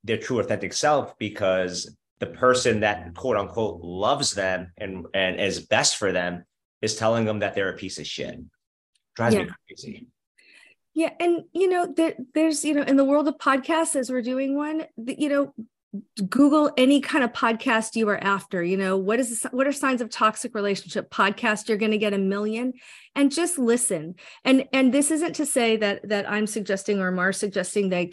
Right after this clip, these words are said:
Speaker 2: you know, leave your relationship right now. Like, we can't, you know, we can't make that determination for someone,
Speaker 1: Nope.
Speaker 2: right? It's really more about deciding what you need to be doing for yourself and, and start fact finding.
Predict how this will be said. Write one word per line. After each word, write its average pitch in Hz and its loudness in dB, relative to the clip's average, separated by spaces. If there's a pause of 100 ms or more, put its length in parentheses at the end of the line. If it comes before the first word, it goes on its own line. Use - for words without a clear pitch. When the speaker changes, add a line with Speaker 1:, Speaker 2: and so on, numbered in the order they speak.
(100)
Speaker 2:
you 202 2
know, 185 2
leave 240 6
your 254 6
relationship 247 0
right 247 0
now. 202 -2
Like, 226 -2
we 254 -6
can't, 285 -4 (1080)
you 233 -2
know, 226 2
we 233 -2
can't 302 0
make 226 4
that 190 0
determination 190 -4
for 180 -6
someone, 120 -6
Speaker 1:
Nope. 87 -6 (320)
Speaker 2:
right? 220 2 (320)
It's 247 2
really 262 2
more 214 2
about 185 0
deciding 190 -2
what 190 -2
you 196 2
need 196 4
to 196 -4
be 190 -2
doing 180 -2
for 185 -6
yourself 170 -4
and, 202 2
and 220 0
start - -2
fact - -4
finding. 117 -8